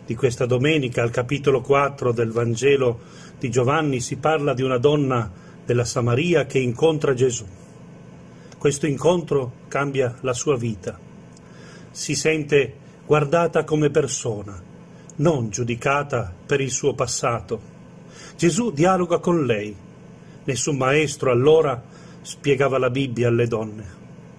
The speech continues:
Scopre la propria dignità. Gesù le rivela che lui è il Salvatore, che ha bisogno di lei,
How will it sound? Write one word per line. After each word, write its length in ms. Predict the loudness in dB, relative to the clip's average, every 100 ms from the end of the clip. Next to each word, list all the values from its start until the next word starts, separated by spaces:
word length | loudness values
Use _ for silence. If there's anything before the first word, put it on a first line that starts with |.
| -20 -20 -20 -12
Scopre 680 | -2 2 2 4 2 0 -10 -20 -20 -10 -6
la 120 | 0
propria 420 | 2 2 2 2
dignità. 680 | 2 0 0 0 -4 -4 -10 -20 -20 -20 -20 -20 -2
Gesù 540 | 2 2 2 -2 -2 2
le 140 | 4
rivela 580 | 4 4 4 4 0 -4 -12 -20 -20 -20 -20 -20
che 140 | -2 2
lui 180 | 4 2
è 60 |
il 80 | 2
Salvatore, 760 | 0 0 0 0 0 -2 -4 -10 -16 -20 -20 -20 -20 -6
che 100 | -2
ha 40 |
bisogno 440 | -2 0 2 2 2
di 140 | 2
lei, 340 | 2 2 0